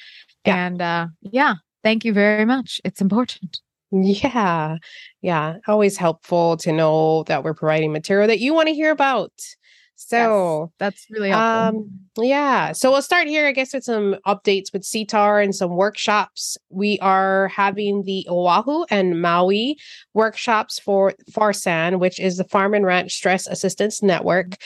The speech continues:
Speaker 1: and it is part of the soul Project or Seeds of Wellbeing Project.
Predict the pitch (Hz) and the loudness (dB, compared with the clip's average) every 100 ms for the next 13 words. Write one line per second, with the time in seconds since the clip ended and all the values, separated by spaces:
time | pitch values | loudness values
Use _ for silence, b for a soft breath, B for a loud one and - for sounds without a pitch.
0 | B B 190 190 - 190 185 - 226 226 | B B 2 2 2 0 -2 -2 0 0
1 | 202 196 185 190 190 208 196 196 180 175 | 0 -2 0 -4 -2 0 0 2 0 0
2 | 240 262 175 - 190 190 175 170 170 175 | -4 -4 -6 -4 -2 0 0 0 0 -2
3 | 170 - 170 165 262 - | -2 -2 -2 0 -2 -4